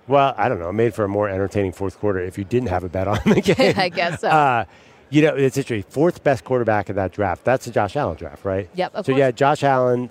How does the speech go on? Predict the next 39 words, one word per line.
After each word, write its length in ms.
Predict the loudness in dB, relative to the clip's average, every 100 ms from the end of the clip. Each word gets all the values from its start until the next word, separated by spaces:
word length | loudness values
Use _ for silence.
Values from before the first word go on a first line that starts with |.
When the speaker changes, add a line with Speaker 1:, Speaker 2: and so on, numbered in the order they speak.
| -4
Speaker 1:
Lamar 220 | 0 0
Speaker 2:
Sam, 80 | 2
Speaker 1:
Jackson. 340 | 0 0 -4
Speaker 2:
Sam 120 | -2 -2
Speaker 1:
What 60 |
Speaker 2:
Darnold. 260 | -2 -4 -6 -14 _ _ _
Speaker 1:
So 360 | 2 4 4 4
Speaker 2:
Oh, 60 |
wait, 120 | 2 2
where, 120 | 0
are 100 | 0
you 140 | 0 0
wanna 160 | 0
go 100 | 0
the 80 | -2
best 80 | 2
Speaker 1:
Yeah, 60 | 4
I 40 |
wanna 140 | 4
Speaker 2:
ones? 60 | 4
Speaker 1:
rank 200 | 4 2
them. 120 | -2
So 120 | -4
you 220 | -2 -2 -4 -12 0
take 180 | 4
out 160 | 4 2
Lamar 540 | 2 2 4 4 0
and 180 | -2 -2
you 80 | -2
take 240 | 0 2
out 180 | 2 2
Josh 300 | 2 0 0
Allen. 340 | 0 0 -4 -6
Speaker 2:
Yeah. 220 | -8 -8 -8
Speaker 1:
Now 160 | 0 2
you 160 | 2 2
got 180 | 0
Sam 300 | 0 2 2
Darnold, 480 | 2 2 0 -2 -6